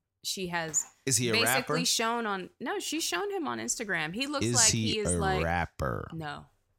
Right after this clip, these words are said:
Speaker 1: I think he's just like
Speaker 2: So
Speaker 1: a
Speaker 2: then she's
Speaker 1: regular
Speaker 2: not
Speaker 1: good
Speaker 2: connected.
Speaker 1: dude.
Speaker 2: She only makes babies with rappers.
Speaker 1: I mean, you might have a point.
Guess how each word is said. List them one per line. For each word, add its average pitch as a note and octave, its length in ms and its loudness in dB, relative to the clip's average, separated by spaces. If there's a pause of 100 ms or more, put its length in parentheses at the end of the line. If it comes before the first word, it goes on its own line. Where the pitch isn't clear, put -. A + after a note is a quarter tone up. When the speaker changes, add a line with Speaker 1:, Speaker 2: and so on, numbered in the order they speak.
(140)
Speaker 1:
I E3+ 80 -12
think F#3 200 -10
he's F3+ 200 -10
just E3+ 200 -6
like F3 140 -8
Speaker 2:
So C3 100 2
Speaker 1:
a A#2+ 40 0
Speaker 2:
then B2+ 120 0
she's A#2+ 240 4
Speaker 1:
regular A#2 120 2
Speaker 2:
not A2+ 100 -2
Speaker 1:
good A2+ 80 -2
Speaker 2:
connected. B2+ 320 -4
Speaker 1:
dude. E3+ 80 -2
Speaker 2:
She D3+ 160 6
only F3 180 0
makes D#3 240 0
babies A#2+ 420 0
with G#2 100 0
rappers. - 640 -2 (1600)
Speaker 1:
I F3+ 100 -4
mean, G3 460 -4 (720)
you B3+ 120 -2
might F4 180 0
have D#4+ 180 -4
a C4 60 -6
point. C4 360 -10